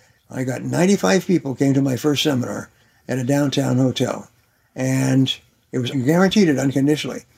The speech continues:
"If you're not happy with this three-hour seminar, no charge. But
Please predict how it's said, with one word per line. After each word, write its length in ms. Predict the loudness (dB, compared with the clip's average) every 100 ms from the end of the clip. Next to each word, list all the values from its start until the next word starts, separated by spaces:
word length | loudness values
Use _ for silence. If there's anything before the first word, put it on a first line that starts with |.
| _ _ _ -6
"If 120 | 0
you're 120 | 0
not 160 | 0 0
happy 320 | 0 2 0
with 200 | 0 0
this 240 | 0 2
three-hour 380 | 4 2 2 0
seminar, 480 | 0 0 0 -2 -4 -8
no 180 | -6 -4
charge. 440 | -4 -4 -8 -14 _ _ _ _ _ _ _ _ _ -8
But 200 | -8